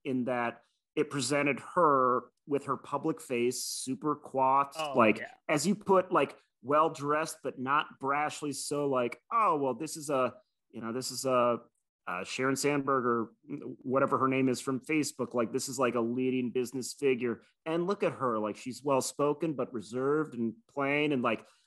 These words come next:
Speaker 1: oh, well, isn't she likable to you, the viewer watching the news? Uh, you don't think much of it." When in reality, to get into that seat, to be getting asked about, "So how much money are you worth right now?
Speaker 2: <laughs>
Speaker 1: I can't believe it."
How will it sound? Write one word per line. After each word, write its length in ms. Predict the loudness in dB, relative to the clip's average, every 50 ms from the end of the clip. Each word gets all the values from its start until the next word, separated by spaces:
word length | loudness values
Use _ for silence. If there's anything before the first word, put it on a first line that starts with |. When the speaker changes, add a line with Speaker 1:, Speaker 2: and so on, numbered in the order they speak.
| _ 0 2
Speaker 1:
oh, 240 | 4 6 6 4
well, 160 | 2 0 0 -2
isn't 200 | -2 -4 -6 -8
she 240 | -8 -6 -4 -2 0
likable 480 | 2 2 2 2 0 -2 -4 -4 -6
to 140 | -6 -4 -4
you, 160 | -2 -2 -2 -4
the 60 | -4
viewer 420 | -6 -6 -4 -2 -2 0 -2 -2
watching 440 | -2 0 2 2 2 2 0 -4 -2
the 80 | -2 -2
news? 580 | 0 0 2 2 4 4 2 0 -2 -6 -10 -10 -6
Uh, 80 | -2 0
you 120 | 0 2
don't 200 | 2 2 0 0
think 160 | -4 -6 -6 -4
much 220 | -6 -6 -4 0
of 180 | 0 0 2 0
it." 120 | -2 -6 _ _ _ _ _ _ _ _ -2
When 180 | 0 2 4
in 120 | 4 2 2
reality, 400 | 2 4 4 6 6 4 4 2
to 140 | -2 -4 -12 -18 -20 _ _ 0
get 280 | 4 4 4 4 2 0
into 260 | 0 2 2 0 -2
that 280 | -4 -4 -6 -6 -6 -6
seat, 500 | -6 -6 -6 -8 -8 -10 -12 -14 -18 -20 _ _ _ _ _ _ 0
to 140 | 2 2 4
be 400 | 4 6 6 8 8 8 6 4
getting 380 | 4 2 2 2 2 2 0 0
asked 320 | -2 -2 -2 -2 -2 -2 0
about, 280 | 2 2 2 2 0
"So 120 | -6 -10 -6
how 200 | 0 2 2 4
much 260 | 4 2 0 0 -2
money 260 | -2 0 2 2 2 2
are 100 | 2 0
you 180 | 0 0 -2
worth 420 | -2 -2 0 0 0 0 -2 -2 0
right 260 | 0 0 0 -2 -6
now? 240 | -10 -10 -10 -8 -6
Speaker 2:
<laughs> 40 | -4
Speaker 1:
I 100 | -4 -4
can't 320 | -4 -6 -6 -6 -6 -4
believe 360 | -4 -4 -2 0 0 0 -2
it." 140 | -2 -8 -14